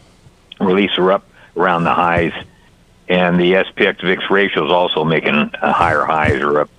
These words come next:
at least at the highs. So intermediate term, this is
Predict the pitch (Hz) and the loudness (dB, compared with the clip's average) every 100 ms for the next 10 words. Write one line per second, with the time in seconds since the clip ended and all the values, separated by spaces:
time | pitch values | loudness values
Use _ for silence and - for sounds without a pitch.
0 | _ 78 73 73 71 - - - 78 73 | _ -4 -2 0 -2 -4 -4 0 2 4
1 | 78 - 71 67 - - - 127 131 123 | 4 2 0 -4 -8 -12 -2 0 2 2
2 | 135 - 101 92 85 - - - 104 - | 0 0 0 0 -2 -6 -20 -6 -4 -2